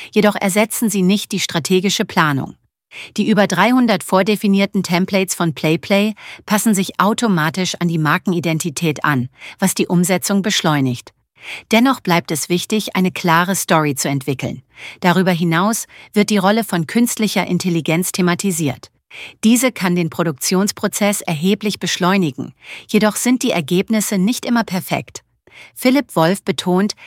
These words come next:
dass realistische Erwartungen an die Technologie notwendig sind. Ein weiterer Punkt ist die Bedeutung von Collaboration und Governance in großen Unternehmen. Hier sind klare Prozesse und Zuständigkeiten entscheidend,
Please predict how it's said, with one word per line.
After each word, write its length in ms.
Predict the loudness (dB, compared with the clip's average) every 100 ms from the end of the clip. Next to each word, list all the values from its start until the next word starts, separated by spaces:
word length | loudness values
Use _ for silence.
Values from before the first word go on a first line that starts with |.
| -12
dass 220 | -6 -4 0
realistische 640 | 0 2 0 -2 -2 -2
Erwartungen 760 | -2 2 2 2 2 2 0 0
an 160 | 0 0
die 100 | 0
Technologie 680 | -2 -2 0 0 0 2 2
notwendig 640 | 2 0 0 -2 -2 -4
sind. 340 | -4 -4 -6 -14 _ _ -18 -6
Ein 200 | 0 2
weiterer 400 | 4 2 2 0
Punkt 320 | 0 2 0 -2
ist 180 | -6
die 80 | -4
Bedeutung 560 | -4 0 2 2 0 -2
von 240 | -2 -4
Collaboration 880 | 0 2 2 2 0 0 -2 -2 -2
und 240 | -2 -2
Governance 600 | 2 2 4 0 0 -4 -4
in 160 | -6
großen 420 | -2 0 0 0
Unternehmen. 560 | -2 -2 -2 0 0 -2 -8 _ -18 -16 -6
Hier 180 | 2 2
sind 200 | 4 0
klare 380 | 2 4 4 2
Prozesse 580 | -4 -4 -2 0 0
und 140 | 0 -2
Zuständigkeiten 840 | -2 -2 0 0 -2 0 0 0
entscheidend, 640 | -2 -2 0 0 2 0